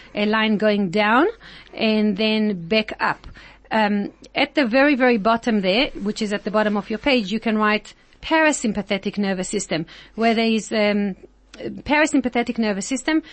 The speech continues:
releases the gaba. gaba is a hormone that balances the cortisol, the adrenaline that the sympathetic nervous system releases. If it releases in small quantities, the cortisol and the adrenaline, it's good, keeps us going.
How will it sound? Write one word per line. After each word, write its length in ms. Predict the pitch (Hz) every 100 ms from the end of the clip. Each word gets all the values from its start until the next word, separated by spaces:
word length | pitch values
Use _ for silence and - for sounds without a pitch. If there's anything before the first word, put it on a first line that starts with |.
| - -
releases 420 | 220 226 254 226
the 80 | 196
gaba. 460 | 170 226 247 339 - - -
gaba 220 | 233 226
is 160 | 214 202
a 80 | 202
hormone 420 | 262 277 311 269
that 320 | 214 220 165
balances 800 | 202 220 226 226 - 233 214 196 - -
the 220 | - 190 202
cortisol, 720 | - 262 247 240 - 226 220
the 160 | 208
adrenaline 680 | 196 180 240 240 226 214 214 - -
that 240 | 202 220 190
the 80 | 208
sympathetic 640 | - 240 233 220 220 208
nervous 280 | 214 208 -
system 420 | 240 - 220 220 - -
releases. 500 | 220 220 - - - - - - - - - -
If 160 | 311 302
it 120 | 294
releases 460 | 262 240 240 247 196
in 140 | 202
small 260 | - 247 262
quantities, 640 | 277 294 311 349 370 330 - - _ - _ -
the 240 | 202 220 202 - -
cortisol 460 | - 240 226 240 226
and 120 | 220
the 40 | 214
adrenaline, 460 | 202 220 240 247 254
it's 180 | 247 262
good, 400 | 330 - - -
keeps 220 | 233 -
us 140 | 226
going. 380 | 196 175 151 170